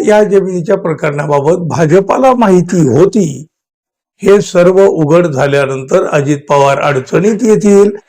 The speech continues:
हा त्यांचा उद्देश होता. ही modus operandi आहे. आता अजितदादाची फाईल तयार केली आहे. उद्या जर अजित पवारांनी काही केलं तर एक मिनिटामध्ये पार्थ पवारांना अटक होऊ शकते.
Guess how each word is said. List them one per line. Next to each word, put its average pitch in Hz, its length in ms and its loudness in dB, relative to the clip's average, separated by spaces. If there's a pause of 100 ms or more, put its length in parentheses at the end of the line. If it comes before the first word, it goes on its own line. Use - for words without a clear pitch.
(180)
हा 170 240 0
त्यांचा 151 460 -2
उद्देश 135 600 -2
होता. 165 540 0 (360)
ही 170 80 0
modus 151 580 2
operandi 180 640 -2
आहे. 139 560 -4 (580)
आता 165 420 -6
अजितदादाची 139 800 -6 (120)
फाईल 156 440 -2
तयार 135 300 0
केली 139 360 -10
आहे. 127 320 -6 (1080)
उद्या 202 300 2
जर 247 180 4
अजित 233 260 0
पवारांनी 226 480 0
काही 214 240 0
केलं 214 320 0
तर 220 100 -2 (140)
एक 226 380 2
मिनिटामध्ये 226 880 2
पार्थ 190 420 0
पवारांना 190 580 2
अटक 190 420 0
होऊ 180 280 2
शकते. 165 720 0